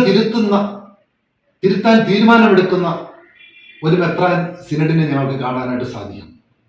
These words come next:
അതല്ലെങ്കിൽ ഒരു മെത്രാൻ പോലും ഇല്ലാതെ എല്ലാ മെത്രാന്മാരും ഈ സിനഡിന് ശേഷം രാജിവെച്ചു എന്നുള്ളൊരു വാർത്തയാണ് ഞങ്ങൾക്കേറെ സന്തോഷകരം.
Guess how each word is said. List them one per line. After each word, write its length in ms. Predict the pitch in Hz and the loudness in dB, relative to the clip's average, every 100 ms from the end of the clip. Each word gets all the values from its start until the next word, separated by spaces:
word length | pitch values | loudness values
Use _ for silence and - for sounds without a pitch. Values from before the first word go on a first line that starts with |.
| _ _ _ _ _ _ _ _ _ _ - | _ _ _ _ _ _ _ _ _ _ -8
അതല്ലെങ്കിൽ 460 | 139 147 165 165 156 - - - - _ _ _ _ _ _ _ _ - | -4 0 0 0 -2 -4 -8 -16 -20 _ _ _ _ _ _ _ _ 0
ഒരു 120 | 208 226 | 4 4
മെത്രാൻ 340 | - 208 190 175 | 4 2 2 4
പോലും 220 | 180 180 165 | 4 4 2
ഇല്ലാതെ 360 | 160 160 156 151 - - _ _ _ - - 190 | 2 0 0 -4 -8 -16 _ _ _ -20 -8 -2
എല്ലാ 220 | 240 247 196 | 2 4 4
മെത്രാന്മാരും 600 | - 156 131 - - - _ _ _ _ _ _ _ - | 2 0 -2 -6 -10 -16 _ _ _ _ _ _ _ -4
ഈ 100 | 165 165 | -4 0
സിനഡിന് 340 | 165 165 170 151 | 0 2 0 0
ശേഷം 300 | 147 139 131 - - - _ - 127 | -2 -2 -6 -10 -16 -20 _ -10 -2
രാജിവെച്ചു 540 | 151 196 - 190 185 180 | 0 2 4 4 4 2
എന്നുള്ളൊരു 320 | 156 151 147 | 0 0 0
വാർത്തയാണ് 540 | 139 131 151 131 117 117 - - _ _ _ 139 | 0 -2 -4 -6 -6 -10 -14 -20 _ _ _ -4
ഞങ്ങൾക്കേറെ 640 | 151 151 143 147 151 156 - - - _ _ _ - | -2 -2 0 2 2 0 -6 -16 -20 _ _ _ -14
സന്തോഷകരം. 600 | 123 131 117 101 101 | -6 -6 -6 -10 -14